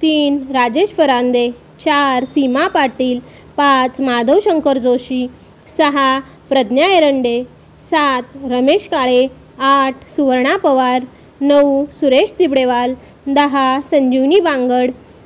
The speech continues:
अकरा नम्रता शर्मा, बारा रेखा आहिरराव, तेरा संगीता बाविस्कर, चौदा मंगेश पुरी,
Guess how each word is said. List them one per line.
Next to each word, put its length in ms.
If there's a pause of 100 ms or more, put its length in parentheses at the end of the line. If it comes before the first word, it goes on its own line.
(100)
अकरा 500 (120)
नम्रता 560
शर्मा, 400 (340)
बारा 600 (100)
रेखा 300
आहिरराव, 680 (380)
तेरा 480 (140)
संगीता 440
बाविस्कर, 600 (400)
चौदा 460 (180)
मंगेश 460
पुरी, 400